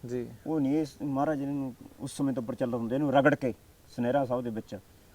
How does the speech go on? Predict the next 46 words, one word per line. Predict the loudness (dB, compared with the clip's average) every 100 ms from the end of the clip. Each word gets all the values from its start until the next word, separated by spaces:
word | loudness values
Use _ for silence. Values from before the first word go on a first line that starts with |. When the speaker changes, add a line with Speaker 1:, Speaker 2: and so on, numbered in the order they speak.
| -6
Speaker 2:
ਵਿੱਚ | -2 4
ਮਗਜ਼ | 4 4 0
ਪਾ | 0 0
ਕੇ, | 0 -8 -10 -14 -2
ਬਦਾਮ | 2 2 2
ਪਾ | -2 -8
ਕੇ, | -6
Speaker 1:
ਜੀ। | -10 -10 -20 -20 -20 -20 -20 -12 -2
Speaker 2:
ਚੰਗੀ | 2 2
ਚੀਜ਼ | 2 -2
ਪਾ | -2 -6
ਕੇ | -4
ਰਗੜ, | -6 -8 -16 -14 0
ਤਿਆਰ | 2 2
ਕਰਨੀ | -2 -8 -8
ਹੈ | -6
ਸ਼ਹੀਦੀ | -6 -6
ਦਾ | -8 -8 -8
ਦੇਗ, | -6 -6 -8 -18 -12
ਫਿਰ | -4 0 2
ਅਰਦਾਸ | 4 2 0
ਹੋ | -6
ਕੇ | -6
ਫਿਰ | -8 -10
ਛਕਣੀ | -10 -14 -18
ਸੰਗਤ। | -14 0
Speaker 1:
ਮੰਨ | 6
ਲਓ | 6 8
ਇਹ, | 6 8 8
ਇਹ | 8
ਸੇਮ | 8 8 10
ਹੀ | 8
ਬੂਟੇ | 8 8 10
ਤੋਂ | 10 6
ਸ਼ਹੀਦੀ | 6 6
ਦੇਗਾਂ | 8 8 10
ਤਿਆਰ | 12 12
Speaker 2:
ਬੂਟਾ | 12
Speaker 1:
ਹੁੰਦੀਆਂ? | 12 8 6
Speaker 2:
ਸੇਮ, | 4
ਇਹਨੇ, | 4 2
ਹਾਂ, | 4 6 6 4
ਇਹ | 2 2 2
ਨਾ, | 0
ਇਸ | 0 0
ਨੂੰ | 0 0